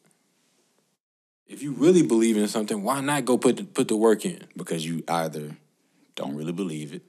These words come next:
Speaker 1: or you don't expect it.
Speaker 2: or you don't expect for it to, man,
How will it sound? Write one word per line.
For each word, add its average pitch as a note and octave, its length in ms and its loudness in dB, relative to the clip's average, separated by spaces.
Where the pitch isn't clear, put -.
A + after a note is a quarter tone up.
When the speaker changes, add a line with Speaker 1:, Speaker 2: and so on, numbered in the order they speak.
Speaker 1:
or G2 100 -8
you F#2+ 140 -2
don't A2 160 -6
expect - 420 -8
it. - 0 -
Speaker 2:
or - 60 -10
you D#2 160 -8
don't C#3 220 -10
expect D2 520 -8
for - 220 -8
it D2 160 -10
to, - 140 -14
man, - 160 -18